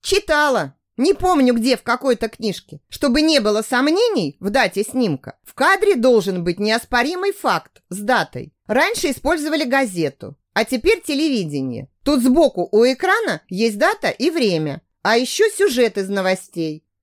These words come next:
А, «Всё, стой здесь, руки опусти. Да опусти же!» Света осторожно убрала ладони от груди и опустила их вниз.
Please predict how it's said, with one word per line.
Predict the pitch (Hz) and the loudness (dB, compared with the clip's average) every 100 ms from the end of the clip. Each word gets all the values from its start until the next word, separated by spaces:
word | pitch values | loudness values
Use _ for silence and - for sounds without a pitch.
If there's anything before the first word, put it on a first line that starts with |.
| _ _ - | _ _ -8
А, | 214 220 220 214 214 208 - _ _ _ _ | -4 -2 0 -2 -2 -6 -12 _ _ _ _
«Всё, | - - 285 208 135 _ _ | -14 -2 2 2 -2 _ _
стой | - - 294 359 | -20 -4 0 2
здесь, | 302 202 190 180 - _ _ | 0 0 -2 -2 -14 _ _
руки | 190 277 294 | -2 0 0
опусти. | 294 - 349 - 233 175 - _ - | -2 -2 -4 -6 -8 -8 -10 _ -4
Да | 170 262 | 2 2
опусти | 262 359 - - 339 330 | 2 -2 -4 -2 0 0
же!» | 190 165 131 _ _ _ _ _ _ | -2 -6 -6 _ _ _ _ _ _
Света | - 262 339 247 | -4 -2 0 0
осторожно | 240 - 269 339 277 208 | 0 0 0 0 -2 0
убрала | 202 196 220 190 | 0 2 2 2
ладони | 190 202 214 349 254 | 0 0 0 0 0
от | 190 | 0
груди | 180 214 208 359 | -2 -2 0 -2
и | - | 0
опустила | 190 185 214 - 330 240 | -2 -2 -4 -4 0 0
их | 233 | 0
вниз. | 226 190 139 - | -2 -4 -4 -10